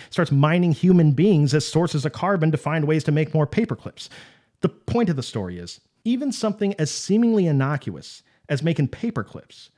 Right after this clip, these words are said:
when the stakes are as high as when you have a superintelligence executing the stuff that's outside of your control, even making paperclips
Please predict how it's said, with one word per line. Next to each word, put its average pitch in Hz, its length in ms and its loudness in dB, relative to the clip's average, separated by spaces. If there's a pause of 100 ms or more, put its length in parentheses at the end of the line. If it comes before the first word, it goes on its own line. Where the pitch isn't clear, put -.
(340)
when 180 120 4
the 185 80 4
stakes - 340 -6
are 247 100 -2
as 185 100 -2
high 170 320 -2
as 107 120 -6
when 139 80 0
you 143 80 2
have 143 160 0
a 135 40 0
superintelligence 139 920 0
executing 127 520 -4
the 95 100 -6
stuff - 240 -10
that's 110 240 -6
outside 185 400 -2
of 160 60 2
your 160 100 -2
control, 147 580 -4 (560)
even 226 380 2
making 175 320 0
paperclips - 800 -6